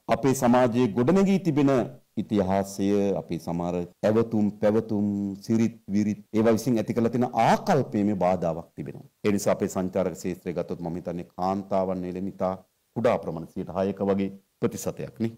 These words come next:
ඒකට ආකල්පයේම බාධා කරලා තිබෙනවා. වැල්ලේ සංචාරකයන්ට සහාය දක්වන තරුණයා බීච් බෝයි. බීච් බෝයි කිව්වම බෝයි කෙනෙකුට වඩා වෙන දෙයක් අපේ ඔළුවේ ඇඳෙනවා. ඒ නිසා අපිට ආකල්පයේම පරිවර්තනයක් අවශ්‍යයි. අන්නේ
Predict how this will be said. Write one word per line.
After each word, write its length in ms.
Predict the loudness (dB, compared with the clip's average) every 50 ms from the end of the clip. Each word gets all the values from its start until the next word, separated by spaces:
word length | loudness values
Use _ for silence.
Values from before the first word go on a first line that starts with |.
| _ _
ඒකට 240 | _ -8 -6 -6 -6 -4 0
ආකල්පයේම 680 | 0 0 0 0 0 0 0 0 0 -2 -2 -2 -2 0
බාධා 260 | -2 -2 -4 -4 -8
කරලා 200 | -10 -12 -12 -12
තිබෙනවා. 300 | -14 -16 -18 -20 -20 _ _ _ _ _ -8
වැල්ලේ 540 | 0 2 4 4 6 4 4 4 4 2 0 -2 -8 _ _ _ _ _
සංචාරකයන්ට 800 | -2 0 0 0 0 2 2 2 2 0 0 -2 -2 -2 -2 -6
සහාය 320 | -8 -6 -6 -2 -2 -2 -2
දක්වන 380 | -2 -4 -6 -4 -6 -6 -6
තරුණයා 400 | -4 -2 -4 -2 -2 -2 -2 -2
බීච් 300 | -2 0 0 0 0 0 -2 -8
බෝයි. 320 | _ -8 -8 -8 -8 -12 -14 -18 _ _ _
බීච් 240 | _ -2 -2 -2 0
බෝයි 240 | 0 2 2 2 2
කිව්වම 260 | 0 -2 -2 -2 -2
බෝයි 280 | 0 0 2 2 2 2
කෙනෙකුට 280 | 0 -2 -2 -2 -2 -2
වඩා 220 | -2 0 0 0
වෙන 140 | 0 -2 -2 -4
දෙයක් 260 | -2 -2 -2 0 0 -4
අපේ 180 | -6 -4 -4
ඔළුවේ 240 | -4 -4 -4 -4 -6
ඇඳෙනවා. 280 | -6 -10 -12 -14 -16 -18 _ _ _ _ _ 0
ඒ 40 | 0
නිසා 200 | 2 4 4 2
අපිට 160 | 4 4 2
ආකල්පයේම 800 | 4 6 6 6 6 4 2 2 2 2 2 2 0 -2 -2 -2
පරිවර්තනයක් 600 | 0 -2 -2 0 0 -2 -4 -4 -6 -8 -10 -8 -8
අවශ්‍යයි. 260 | -10 -10 -10 -12 _ _ -2
අන්නේ 340 | 2 4 4 6 4 4